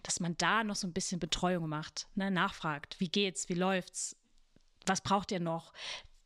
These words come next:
Und gerade da tun sich ja auch ganz viele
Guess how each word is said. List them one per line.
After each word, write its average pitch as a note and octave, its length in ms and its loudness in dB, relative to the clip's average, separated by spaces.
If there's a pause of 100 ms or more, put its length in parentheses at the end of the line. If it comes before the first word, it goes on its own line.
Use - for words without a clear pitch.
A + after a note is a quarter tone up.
(120)
Und G#3+ 220 4
gerade G3 400 6
da G3+ 240 4
tun A3+ 300 -2
sich G#3+ 160 -2
ja F#3 160 2
auch - 160 -2
ganz G3 280 0
viele F#3+ 400 0